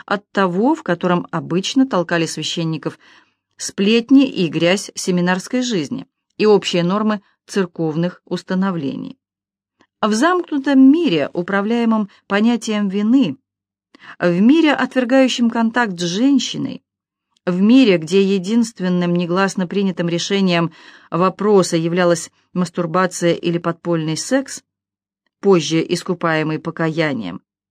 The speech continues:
дипломатическая деятельность и работа в Институте внешних дел – предоставляли возможности для того, что монсеньор Спадде, большой специалист в области эвфемизмов, именовал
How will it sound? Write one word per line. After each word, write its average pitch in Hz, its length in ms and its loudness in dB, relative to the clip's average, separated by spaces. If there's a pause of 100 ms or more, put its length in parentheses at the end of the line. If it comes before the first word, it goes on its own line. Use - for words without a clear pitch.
(480)
дипломатическая 269 960 2
деятельность 220 720 -2 (160)
и 196 80 -2
работа 196 360 0
в 180 60 -2
Институте 180 460 -4
внешних 170 460 -4
дел – 262 320 0 (260)
предоставляли 190 680 -2
возможности 160 880 -6 (240)
для 190 200 2
того, 226 240 0
что 269 160 -2
монсеньор 247 500 2
Спадде, 165 600 -4 (460)
большой 156 380 -2
специалист 170 640 -4 (180)
в 180 100 0
области 170 460 0 (120)
эвфемизмов, 175 800 -2 (1200)
именовал 240 760 6